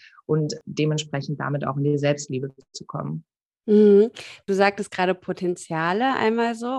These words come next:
Speaker 2: und Energie und Energietypen. Und es gibt fünf Energietypen, richtig? Kannst du die mal so kurz erläutern, was die bedeuten? Ich weiß, ich bin
Speaker 1: Mhm.
Speaker 2: Generatorin.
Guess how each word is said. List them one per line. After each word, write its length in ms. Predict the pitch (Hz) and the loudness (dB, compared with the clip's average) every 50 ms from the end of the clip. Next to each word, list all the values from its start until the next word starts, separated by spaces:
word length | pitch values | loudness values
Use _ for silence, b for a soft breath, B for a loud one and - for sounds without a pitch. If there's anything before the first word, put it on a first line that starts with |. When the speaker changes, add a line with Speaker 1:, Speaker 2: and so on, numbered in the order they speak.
| - | -4
Speaker 2:
und 320 | - - 208 214 208 202 B B B B B B | -2 0 0 0 0 -2 B B B B B B
Energie 580 | - 185 185 180 180 175 175 _ - 190 202 190 | -2 0 0 0 0 -2 -6 _ -6 -4 -2 -2
und 120 | 185 185 - - | -2 -4 -6 -4
Energietypen. 1080 | 175 170 170 170 165 160 _ _ 180 180 170 - - 170 165 151 - _ 151 147 151 B B B B B B B _ - | -2 -2 -2 -2 -4 -8 _ _ -12 -12 -12 -12 -10 -10 -10 -10 -8 _ -6 -6 -6 B B B B B B B _ -6
Und 720 | - 175 170 170 170 170 170 165 165 170 165 165 - - _ _ _ _ - | -2 -2 0 0 0 2 2 2 2 0 0 -4 -8 -16 _ _ _ _ -20
es 100 | - - | -18 -16
gibt 180 | - 175 - | -16 -18 -18
fünf 320 | - - - 226 208 185 - | -12 -6 -2 0 0 0 -2
Energietypen, 680 | - 160 160 151 147 151 160 156 - - 160 147 - 156 | -2 -2 -2 -2 -4 -6 -8 -12 -12 -12 -10 -8 -6 -4
richtig? 640 | 165 190 220 214 - - 330 359 415 403 _ _ _ _ _ _ _ _ _ _ _ _ _ _ _ _ _ _ _ _ _ - | -4 -4 -6 -6 -6 -4 -2 -2 -2 -4 _ _ _ _ _ _ _ _ _ _ _ _ _ _ _ _ _ _ _ _ _ -10
Kannst 380 | - 202 196 202 202 - - | -4 -2 -2 -2 -2 -6 -8
du 60 | 240 214 | -10 -10
die 260 | 208 - - 208 208 | -8 -8 -6 -2 0
mal 380 | 214 208 202 196 196 202 - - _ _ | 2 2 4 2 2 0 -4 -10 _ _
so 220 | - 196 196 196 190 | -8 -4 -4 -4 -4
kurz 600 | - - - 202 196 196 196 - - - - _ _ _ | -6 -6 -2 -2 -2 -2 -4 -10 -18 -18 -20 _ _ _
erläutern, 1500 | - 180 180 180 175 175 170 170 170 170 - - _ - 170 170 170 165 175 170 165 165 170 190 214 - 285 277 254 208 | -4 -2 0 2 2 2 2 2 0 0 -2 -6 _ -6 -2 0 2 2 2 4 2 2 2 0 -2 -4 -6 -4 -4 -4
was 140 | 190 - | -4 -6
die 100 | - - | -10 -14
bedeuten? 560 | 180 - 175 170 - 175 165 170 202 - 254 226 | -12 -12 -12 -10 -6 -4 -4 -4 -4 -4 -6 -8
Ich 120 | 202 - | -8 -6
weiß, 180 | - 180 185 196 | -6 -6 -4 -4
ich 120 | 190 190 | -4 -2
bin 120 | 208 - 180 | -2 0 0
Speaker 1:
Mhm. 40 | 170 | -2
Speaker 2:
Generatorin. 880 | 170 165 170 156 - 170 - - - 180 185 208 208 247 269 311 349 | -2 -4 -6 -6 -8 -8 -10 -6 -4 -2 -2 -2 -2 0 4 4 4